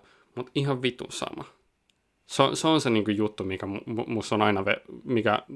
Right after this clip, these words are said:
tä-, tässä levyssä on aina vedonnut muhun. Ö, en tiedä, onko se ollut Jeffin tarkoitus tällä levyllä välttämättä. Sillä,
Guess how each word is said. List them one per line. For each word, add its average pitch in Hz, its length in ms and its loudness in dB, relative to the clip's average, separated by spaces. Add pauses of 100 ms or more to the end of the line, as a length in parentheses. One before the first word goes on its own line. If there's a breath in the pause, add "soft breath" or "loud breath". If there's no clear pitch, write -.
(180)
tä-, 117 280 4
tässä 110 220 0
levyssä 104 240 -2
on 107 60 2
aina 98 200 0
vedonnut 107 360 0
muhun. 127 300 -4 (1200 loud breath)
Ö, 143 40 0 (680)
en 143 160 4
tiedä, 151 200 2
onko 147 120 4
se - 120 -2
ollut 143 360 4
Jeffin 110 360 2
tarkoitus 104 480 4
tällä - 280 -4
levyllä 58 260 -8 (160)
välttämättä. - 640 -6 (400)
Sillä, 98 460 -2